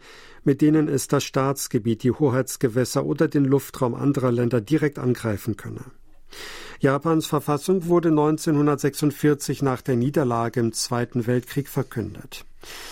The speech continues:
In Artikel neun erklärt Japan auf Grundlage des Pazifismus den Verzicht auf Krieg und den Einsatz von Gewalt. Das Kabinett Takaichi treibt derzeit eine Verfassungsänderung voran.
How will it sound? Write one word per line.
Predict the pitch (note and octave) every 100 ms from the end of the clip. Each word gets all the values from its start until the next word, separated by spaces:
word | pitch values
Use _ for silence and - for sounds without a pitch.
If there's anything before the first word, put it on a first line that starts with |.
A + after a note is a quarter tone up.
| - -
In | - B2+ B2
Artikel | A2+ D3 C3+ C3+
neun | B2 A#2 B2 F#3
erklärt | E3+ - D#3 C#3+
Japan | C#3+ C3+ C#3
auf | C3 A2
Grundlage | - D3+ D#3 C#3 C3 B2+
des | B2+ -
Pazifismus | B2+ A#2 C3 - C#3+ - F3 -
den | E3
Verzicht | D#3+ D#3+ - F3 C#3+ D#3+
auf | -
Krieg | - D#3+ C#3+ C3+
und | A#2
den | B2
Einsatz | A#2+ A#2 B2 C3 -
von | - B2 A2+
Gewalt. | G2 - - - - - - - - - - - - -
Das | B2 -
Kabinett | C3+ B2+ C3 C3+ -
Takaichi | C#3 C3 C3 B2 - F#3+ F3+
treibt | - D3 C3+ - -
derzeit | C#3 C3+ D3+
eine | C#3 C#3
Verfassungsänderung | - D3 D#3+ D3+ C#3 - A#2+ B2 A2 A2
voran. | - A2 - - A#2+